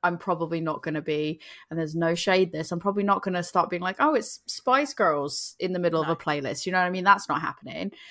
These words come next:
Speaker 2: No.
Speaker 1: Um, but equally, I kind of put a note that what I'd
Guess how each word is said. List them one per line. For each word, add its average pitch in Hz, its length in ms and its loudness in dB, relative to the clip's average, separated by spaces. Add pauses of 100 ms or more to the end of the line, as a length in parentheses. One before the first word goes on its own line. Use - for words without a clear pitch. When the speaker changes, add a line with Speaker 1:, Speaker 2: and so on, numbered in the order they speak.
(100)
Speaker 2:
No. - 160 -20
Speaker 1:
Um, 247 260 2 (360)
but - 180 2
equally, 339 440 4
I 196 60 4
kind 415 280 0
of - 80 -6
put 226 140 -2
a - 40 -6
note 165 220 -4
that - 160 -4
what 165 120 -8
I'd 160 240 -2